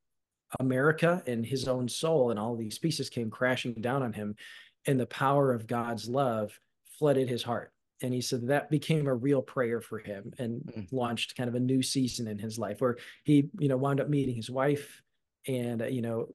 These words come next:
Speaker 1: was married to her for forty-five years and raised, um, two, uh, four beautiful children, and really came to embody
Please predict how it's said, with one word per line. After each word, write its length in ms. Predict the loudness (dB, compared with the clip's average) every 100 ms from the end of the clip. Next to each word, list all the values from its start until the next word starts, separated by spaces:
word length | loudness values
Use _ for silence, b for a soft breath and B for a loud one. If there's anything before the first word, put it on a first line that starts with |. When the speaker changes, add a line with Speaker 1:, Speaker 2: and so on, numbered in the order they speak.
| _
Speaker 1:
was 220 | -2 0 2
married 360 | 4 6 4
to 60 | 2
her 200 | 0 0
for 160 | -4
forty-five 600 | -6 0 0 0 -2 -2
years 420 | 4 6 6 2 -2
and 140 | -4
raised, 400 | -4 -2 -2 -6 _ -18 -18 _
um, 240 | -6 -6 -6 _ -20 -20 -20 -20 _ -12
two, 120 | -6
uh, 60 | -4
four 220 | 4 4
beautiful 340 | 6 4 2 0
children, 600 | 4 4 4 0 0 -2 B B B -2
and 300 | 0 0 2
really 380 | 2 4 4 2 -10
came 340 | -6 -2 0 0
to 200 | -2 -4
embody 800 | -4 -2 -2 -2 -2 -4 -6